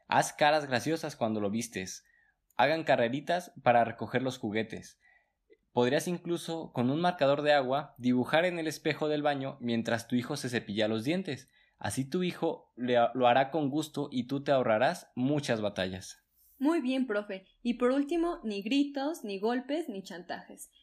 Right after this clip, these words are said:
Speaker 2: Desafortunadamente, hay personas que siguen creyendo que los golpes son la solución cuando no es así. Eso provoca que los niños actúen más por miedo que por el control adecuado de sus emociones. Cualquier tipo de violencia hace que tus hijos se vuelvan furiosos, desafiantes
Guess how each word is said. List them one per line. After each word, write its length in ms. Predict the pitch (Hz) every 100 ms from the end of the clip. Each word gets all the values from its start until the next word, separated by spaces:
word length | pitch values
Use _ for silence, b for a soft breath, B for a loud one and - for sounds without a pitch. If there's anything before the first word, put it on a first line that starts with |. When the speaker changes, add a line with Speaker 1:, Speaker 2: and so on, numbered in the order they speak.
| b
Speaker 2:
Desafortunadamente, 1300 | 240 277 302 302 302 311 349 381 339 277 277 240 277
hay 120 | 226
personas 520 | 233 277 269 226 233
que 140 | - 185
siguen 320 | 214 214 220
creyendo 560 | 240 240 202 190 208 247
que 120 | 220
los 180 | 202 196
golpes 360 | 214 226 254
son 160 | 240 190
la 80 | 196
solución 680 | - 180 180 - 254 349 -
cuando 320 | 214 196 185
no 220 | 180 196
es 160 | 196 180
así. 340 | 170 - - _ b b b -
Eso 260 | 285 381
provoca 420 | 294 214 202 240
que 120 | 233 196
los 180 | 180
niños 340 | 190 190 202 214 -
actúen 540 | 185 - 214 220 214
más 320 | 196 254 285 -
por 200 | - 196
miedo 420 | 196 208 208 277
que 120 | - 214
por 180 | 180
el 120 | 175 175
control 400 | 185 180 185 185
adecuado 540 | 190 180 180 170 175
de 100 | 180
sus 220 | 180 196
emociones. 580 | 214 233 233 285 285 - _ b b -
Cualquier 400 | 269 285 359 359
tipo 240 | 381 370 381 -
de 120 | 208
violencia 720 | 196 180 175 190 202 226 269 -
hace 260 | 208 220
que 140 | 277 233
tus 180 | 190 208
hijos 220 | 202 226
se 60 |
vuelvan 320 | 196 185 185 190
furiosos, 580 | 185 208 233 233 208
desafiantes 920 | 208 190 185 180 226 220 226 240 277